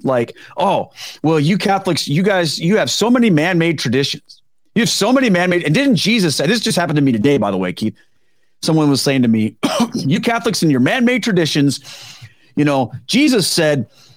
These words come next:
that you have made null the word of God by your man-made traditions and man-made traditions." And I, I,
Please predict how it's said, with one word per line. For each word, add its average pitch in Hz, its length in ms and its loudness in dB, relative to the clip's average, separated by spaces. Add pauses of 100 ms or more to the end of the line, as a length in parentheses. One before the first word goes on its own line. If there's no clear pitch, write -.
(160)
that 156 280 -2
you 208 220 2
have 160 200 2
made 165 220 0
null 208 300 2
the 175 80 0
word 175 220 2
of 131 100 -2
God 185 300 0
by 151 100 0
your 165 220 2
man-made 190 440 2
traditions 151 480 -2
and 101 80 0
man-made 220 340 0
traditions." 151 440 -2
And 127 140 -2
I, 143 160 -2
I, 175 180 -4